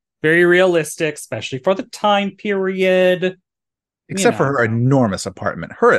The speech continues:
Speaker 2: apartment is the same size as, like, the Brady Bunch house.
Speaker 1: Well, I don't know if that, maybe that was the ca-,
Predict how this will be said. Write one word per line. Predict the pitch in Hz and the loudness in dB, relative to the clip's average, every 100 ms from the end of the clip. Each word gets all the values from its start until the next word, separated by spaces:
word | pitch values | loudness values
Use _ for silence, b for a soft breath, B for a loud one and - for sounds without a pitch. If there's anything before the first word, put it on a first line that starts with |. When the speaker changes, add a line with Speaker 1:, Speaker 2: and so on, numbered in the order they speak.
| - | -2
Speaker 2:
apartment | 113 - - 175 101 101 | -10 -8 -2 0 0 -6
is | 101 90 | -8 -8
the | 107 | -6
same | - 135 110 | -2 0 0
size | 120 101 90 | 0 -2 -2
as, | 87 | -6
like, | 90 | -6
the | 95 | -8
Brady | 87 110 120 110 | -6 -2 0 0
Bunch | 90 85 - | -4 -8 -10
house. | 76 - | -12 -10
Speaker 1:
Well, | 185 | -8
I | 190 269 | -2 0
don't | 330 320 247 | 2 2 4
know | 269 311 349 | 4 4 2
if | 311 | 0
that, | - 240 196 | 0 0 0
maybe | 196 254 | -2 -2
that | 302 269 | -2 0
was | 285 226 | -2 -4
the | 254 | -8
ca-, | 220 | -10